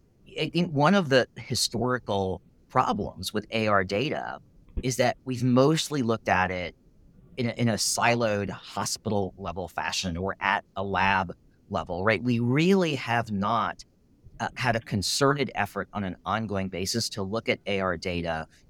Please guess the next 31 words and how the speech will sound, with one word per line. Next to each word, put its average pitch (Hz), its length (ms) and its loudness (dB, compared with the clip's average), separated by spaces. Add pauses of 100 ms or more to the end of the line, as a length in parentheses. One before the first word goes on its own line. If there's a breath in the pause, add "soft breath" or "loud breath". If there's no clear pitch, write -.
(160)
regionally, 98 920 2 (260)
nationally, 95 960 -2 (280)
'cause 165 100 -2
it's 175 120 -2
hard 143 220 2
to 123 60 -4
get, - 380 -4
right? 107 140 -2
It's 101 100 -6
hard 135 340 2
to 123 180 -4 (200)
get 120 200 0 (100)
access 104 540 -4
to - 140 -6
this 92 280 -2
information. 95 800 -2
You 95 80 -4
know, 87 160 -6 (400)
the 101 280 0 (340 loud breath)
efforts 120 380 0
that 110 140 2
have 104 120 0
been 98 200 0
done 104 260 0
in 98 80 -6
the 92 60 -8
past, 107 440 2
it's 92 220 -6
from 92 240 -6
a 87 80 -6
purchased - 640 -4